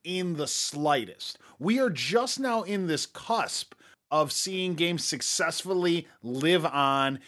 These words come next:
and move beyond just one generation at a time. Or we've seen games now as a service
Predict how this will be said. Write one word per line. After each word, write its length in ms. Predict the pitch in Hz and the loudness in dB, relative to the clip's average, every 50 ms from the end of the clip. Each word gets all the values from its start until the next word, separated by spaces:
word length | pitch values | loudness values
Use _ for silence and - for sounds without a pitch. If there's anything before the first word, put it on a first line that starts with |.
| - - - | -20 -12 -6
and 200 | - 151 147 139 | -4 -4 -2 -2
move 300 | 139 147 156 175 180 156 | 0 0 2 2 0 0
beyond 560 | 135 151 139 135 139 143 151 160 160 156 143 | 0 -2 0 2 2 2 2 2 0 -2 -2
just 240 | 120 123 139 123 - | -4 -6 -6 -8 -8
one 320 | 120 120 135 147 151 147 143 | -8 -4 0 0 0 0 0
generation 800 | 120 107 143 143 135 127 123 127 131 143 143 - - 135 120 | -2 -2 -2 0 0 0 0 0 0 -2 -2 -4 -4 -2 -2
at 120 | 120 117 113 | -2 -2 -4
a 60 | 110 | -4
time. 380 | - - 151 151 139 127 117 | -4 -4 -4 -2 -2 -2 -2
Or 80 | 117 120 | -2 -4
we've 260 | 117 113 127 135 127 | -4 -4 -4 -4 -4
seen 380 | - - 202 196 185 170 139 113 | -4 -4 -4 -4 -4 -4 -6 -6
games 400 | - 151 165 180 180 170 135 135 | -6 -4 -2 -2 -4 -4 -4 -2
now 180 | 147 143 143 | 0 0 0
as 220 | 135 127 143 139 123 | 0 0 -2 -4 -4
a 60 | 131 | -6
service 520 | - - - 196 196 185 160 143 131 - | -6 -4 -2 0 2 2 2 0 0 -2